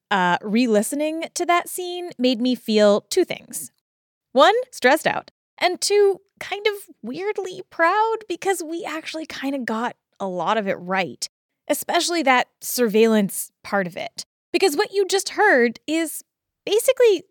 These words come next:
what is happening right now to kids all over the United States. They're not just being taught online, they're being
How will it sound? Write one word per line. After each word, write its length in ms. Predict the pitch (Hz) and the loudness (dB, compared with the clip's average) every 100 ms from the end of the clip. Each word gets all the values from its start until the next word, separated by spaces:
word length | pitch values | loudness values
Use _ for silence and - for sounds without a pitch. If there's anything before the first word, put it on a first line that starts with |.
| _ | _
what 360 | 233 214 247 339 | -16 -10 0 2
is 100 | 294 | 2
happening 460 | 262 320 247 196 | 0 0 2 2
right 180 | 190 190 | 2 2
now 200 | 190 185 | 2 -2
to 120 | 185 | -2
kids 440 | - - 294 294 240 - | -8 -2 -2 0 -4 0
all 260 | 226 233 - | 4 4 2
over 220 | 196 180 | -2 -2
the 80 | 185 | -4
United 380 | 170 160 160 | -6 -6 -10
States. 480 | - 135 90 - - - _ _ _ | -8 -10 -10 -12 -14 -16 _ _ _
They're 60 | 285 | 2
not 120 | 359 | 2
just 140 | 370 - | 2 -4
being 280 | 330 294 | -4 -4
taught 580 | 254 - 330 349 - - - | -6 -4 2 2 0 -10 -8
online, 600 | 196 180 165 98 - - - | -6 -6 -6 -8 -10 -16 -14
they're 140 | - 254 | -2 0
being 320 | 294 339 330 | 0 -2 -6